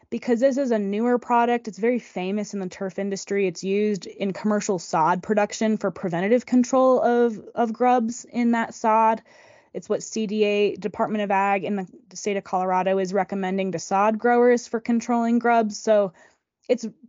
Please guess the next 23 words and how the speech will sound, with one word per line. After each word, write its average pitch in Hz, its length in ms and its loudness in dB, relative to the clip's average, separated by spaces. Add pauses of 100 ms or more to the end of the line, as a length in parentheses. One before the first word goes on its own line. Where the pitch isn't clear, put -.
(160)
fairly 415 540 4
new 269 380 0
and 233 160 0
unknown 240 400 2
in 240 120 2
the 220 80 -6
ag 202 300 -4
industry, 196 580 -2
and 190 280 -4 (640)
we, 220 500 0 (140)
we 214 140 -4
consider 240 320 2
it 226 80 -2
the 220 80 0
gold 196 340 0
standard, 185 640 -2 (440)
um, 202 280 0
for 240 160 -2
treatment. 113 600 -6
So 202 460 2 (920)
biological 302 720 4
control, 220 680 -2
as, 190 380 -6